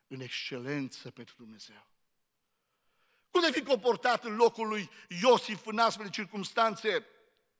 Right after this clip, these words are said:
El a ales, a ales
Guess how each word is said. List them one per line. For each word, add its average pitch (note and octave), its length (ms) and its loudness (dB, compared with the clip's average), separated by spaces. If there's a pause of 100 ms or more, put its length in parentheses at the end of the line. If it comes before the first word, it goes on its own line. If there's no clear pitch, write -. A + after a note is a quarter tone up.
(1300)
El A#3+ 420 4
a A3 320 8
ales, A#3 800 4 (2000)
a F3 200 4
ales F#3 420 0